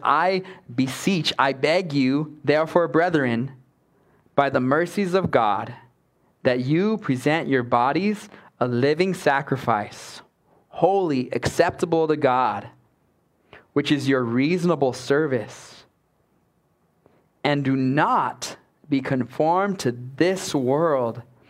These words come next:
but be transformed by the renewing of your mind, that you may prove what is that good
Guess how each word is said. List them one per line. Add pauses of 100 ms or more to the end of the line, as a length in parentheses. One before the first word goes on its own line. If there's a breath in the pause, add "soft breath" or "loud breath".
(320 loud breath)
but
be
transformed (680)
by
the
renewing
of
your
mind, (920)
that
you
may
prove (760 soft breath)
what
is
that (200)
good